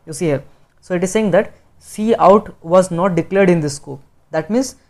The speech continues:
we need to use the cout from standard library. So we need to provide S T D colon colon. So S T D, and this is, this two times colon is read as the scope resolution operator, which means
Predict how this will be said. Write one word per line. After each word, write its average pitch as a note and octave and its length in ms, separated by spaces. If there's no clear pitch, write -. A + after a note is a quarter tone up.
we F#3+ 200
need A3 280
to B3+ 120
use G#3 260
the A3+ 140
cout A3 540
from G#3+ 260
standard F3+ 720
library. C#3 460
So F3+ 200
we F3+ 140
need G3 240
to G#3 80
provide F3 420
S E3+ 200
T G3 120
D A3+ 140
colon D#3 300
colon. C3+ 320
So F3+ 400
S D#3+ 180
T G#3 140
D, A#3+ 260
and E3 160
this E3+ 200
is, G3 300
this F3+ 400
two G3 140
times G3+ 240
colon F3+ 340
is F3+ 200
read E3 200
as A3 180
the F#3+ 280
scope G#3 360
resolution D#3 420
operator, C3+ 440
which F3+ 200
means A#3+ 260